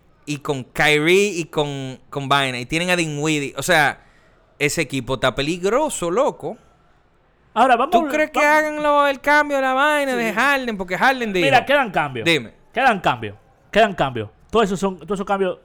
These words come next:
Speaker 2: son pasajeros. Vamos a hablar de un cambio bueno. Dinwiddie, LaVert, Jarrett Allen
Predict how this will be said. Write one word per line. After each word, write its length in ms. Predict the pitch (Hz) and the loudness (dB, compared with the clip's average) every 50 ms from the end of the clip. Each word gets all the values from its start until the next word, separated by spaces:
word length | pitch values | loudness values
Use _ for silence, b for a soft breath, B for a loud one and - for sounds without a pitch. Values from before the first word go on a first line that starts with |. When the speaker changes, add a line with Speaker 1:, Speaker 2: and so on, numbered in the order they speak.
| _ _ _ - - | _ _ _ -12 -8
Speaker 2:
son 120 | - 185 | -6 -4
pasajeros. 460 | 160 180 160 175 131 120 113 107 - - - | -2 -2 -2 -2 -4 -6 -6 -8 -12 -4 0
Vamos 160 | 156 208 240 | 0 2 2
a 20 | 226 | 2
hablar 200 | 196 202 196 196 | 0 2 2 0
de 60 | 190 | 0
un 60 | 175 | -2
cambio 260 | - 170 165 156 135 | -2 -4 -2 -2 -4
bueno. 300 | 123 117 113 107 101 98 _ _ _ _ _ _ _ _ - - - - - - - - - | -6 -8 -10 -12 -14 -18 _ _ _ _ _ _ _ _ -20 -20 -20 -20 -20 -20 -20 -20 -20
Dinwiddie, 640 | - 151 143 190 185 196 208 208 175 143 123 104 - - - - - - _ _ | -8 -4 -2 0 2 6 8 8 8 6 4 -2 -6 -12 -20 -20 -20 -20 _ _
LaVert, 480 | - 151 156 151 170 165 147 120 - - - - - - - - - - | 0 2 4 6 6 4 4 2 0 -8 -20 -20 -20 -20 -20 -20 -12 -2
Jarrett 300 | 143 - 156 160 165 170 | 0 0 2 4 4 4
Allen 360 | 202 233 233 233 - 220 226 | 6 6 4 2 0 -6 -10